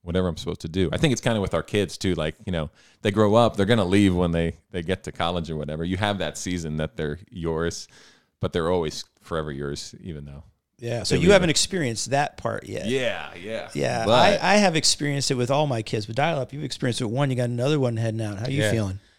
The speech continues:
Speaker 3: It's, uh, you know, a lot of people talk about, you know, they're sa-, they're so sad as their kids get old and they head off to college or they're, you know, they're graduating high school, whatever it might be.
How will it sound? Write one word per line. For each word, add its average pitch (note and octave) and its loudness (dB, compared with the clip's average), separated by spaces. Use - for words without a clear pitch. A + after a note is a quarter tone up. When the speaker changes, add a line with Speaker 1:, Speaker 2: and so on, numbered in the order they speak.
Speaker 3:
It's, C#3+ 0
uh, D#3+ 4
you F3 2
know, G#3 2
a C3 4
lot C#3+ 4
of C#3+ -2
people C#3 0
talk A#2 2
about, A2+ 2
you A2 -12
know, G2+ 0
they're F#2 -2
sa-, - -2
they're F#2+ -4
so G#2 0
sad F#2 -4
as G2 -6
their F#2+ -4
kids F#2+ -4
get F#2 -6
old F2+ -4
and F2+ -6
they F2 -6
head G2+ -4
off G2 -6
to F#2 -12
college F2+ -10
or F#2 -6
they're, F2+ -8
you F2 -8
know, F2 -8
they're F2+ -8
graduating F2+ -4
high F2 -8
school, F2 -8
whatever F2+ -6
it F2 -8
might F2+ -8
be. F#2+ -6